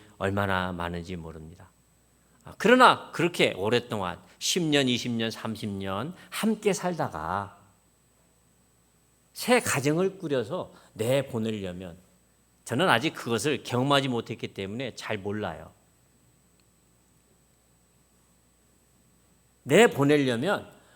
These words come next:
얼마나 마음이 아픈지 쓰린지 모른다고 해요. 그런데 오늘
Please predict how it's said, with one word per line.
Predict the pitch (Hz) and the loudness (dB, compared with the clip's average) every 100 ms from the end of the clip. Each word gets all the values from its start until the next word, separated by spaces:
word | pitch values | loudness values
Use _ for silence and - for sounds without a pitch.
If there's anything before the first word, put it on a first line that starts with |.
| _ | _
얼마나 | - - - 131 139 131 139 | -12 -10 -6 -4 -2 -2 -2
마음이 | 90 85 92 98 98 | -4 -4 -6 -6 -8
아픈지 | 76 - 92 80 78 | -10 -12 -14 -14 -14
쓰린지 | - 233 208 139 92 - 76 - _ _ _ _ _ _ _ _ _ _ _ _ _ _ _ _ _ _ _ _ _ _ _ _ _ - | -10 -6 -2 -2 -4 -10 -14 -18 _ _ _ _ _ _ _ _ _ _ _ _ _ _ _ _ _ _ _ _ _ _ _ _ _ -10
모른다고 | 101 117 160 151 120 131 | -4 0 2 2 0 -2
해요. | 104 78 76 87 _ _ _ _ _ _ _ _ _ _ _ _ _ _ _ _ _ _ _ _ _ _ _ _ _ _ _ _ _ _ _ _ _ _ _ _ _ _ _ _ - | -8 -10 -14 -20 _ _ _ _ _ _ _ _ _ _ _ _ _ _ _ _ _ _ _ _ _ _ _ _ _ _ _ _ _ _ _ _ _ _ _ _ _ _ _ _ 2
그런데 | 302 285 269 | 6 12 12
오늘 | 180 180 170 110 - | 12 12 12 10 2